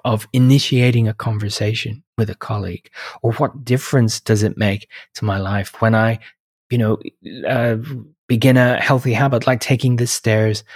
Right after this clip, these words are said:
rather than the lift every day? Not only the result, which will come with time, but how did it feel to do this new thing? And how might I do more of these new things? So reflection is I do,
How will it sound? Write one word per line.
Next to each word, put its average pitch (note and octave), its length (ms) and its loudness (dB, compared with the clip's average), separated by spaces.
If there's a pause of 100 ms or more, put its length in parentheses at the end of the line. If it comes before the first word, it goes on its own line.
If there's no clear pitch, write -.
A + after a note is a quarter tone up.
(220)
rather G#2+ 340 0
than G2 220 -2
the G2+ 80 -2
lift - 440 -4 (180)
every G2 240 -6
day? - 300 -6 (440)
Not F#3 180 4
only D#3 440 4 (140)
the A2+ 120 4
result, G2+ 520 0
which - 160 -4
will A#2 120 0
come A2 220 -2
with G2+ 220 -4
time, B2 340 2
but G#2+ 260 0 (100)
how C#3+ 160 2
did D3+ 120 4
it D3 100 0
feel B2+ 260 4
to A2+ 100 -4
do A#2 240 4
this A2 340 0 (120)
new G#2+ 180 2
thing? G#2 440 -4 (440)
And G#2+ 320 2
how - 220 0
might A#2+ 200 4
I A#2 100 4
do A2+ 140 2
more A2 400 2 (320)
of G#2+ 140 0
these G#2 260 -4
new G#2 140 -4
things? - 380 -12 (280)
So A2+ 140 -4
reflection A#2+ 920 0 (260)
is G#2+ 340 2 (320)
I G#2+ 100 -6
do, A2+ 440 4